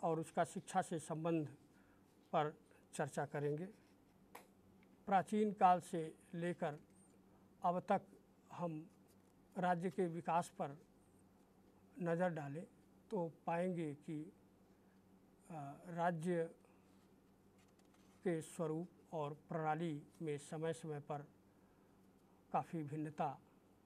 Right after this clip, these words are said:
रही है, जिस कारण राज्य के अनेक रूप दिखाई देते हैं। इसमें प्रमुख रूप है राजतंत्र,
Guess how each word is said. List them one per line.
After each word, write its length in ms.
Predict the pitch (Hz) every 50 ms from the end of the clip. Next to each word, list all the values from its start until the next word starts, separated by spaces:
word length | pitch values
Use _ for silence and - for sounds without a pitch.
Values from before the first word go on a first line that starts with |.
| - - - - - - -
रही 280 | 156 151 151 190 202
है, 260 | 151 147 139 139 - - - - - - - - - - - - - - - - - - - - - - - - - - - 285 160
जिस 200 | 165 165 151 -
कारण 380 | - 170 156 160 170 170 170 - -
राज्य 380 | 175 156 156 156 160 147 160 151
के 260 | - - 156 139 139 - - - - - - - - - - - - - - - -
अनेक 380 | - 160 160 165 165 165 - -
रूप 200 | 151 147 139 147 - - - -
दिखाई 320 | - - - - 131 123
देते 320 | 120 139 131 123 - - 151
हैं। 200 | 117 - - - - - - - - - - - - - - - -
इसमें 400 | 214 170 - - 190 165 156 143 143 - - - - - - - - - - - - - - - - - - -
प्रमुख 360 | - 180 185 208 226 196 - 185
रूप 280 | 185 175 170 151 -
है 320 | 131 156 151 147 147 - - - - - - - - - - - - - - - - - - - - - - - -
राजतंत्र, 640 | 185 160 156 156 151 160 147 - 180 190 208 202 -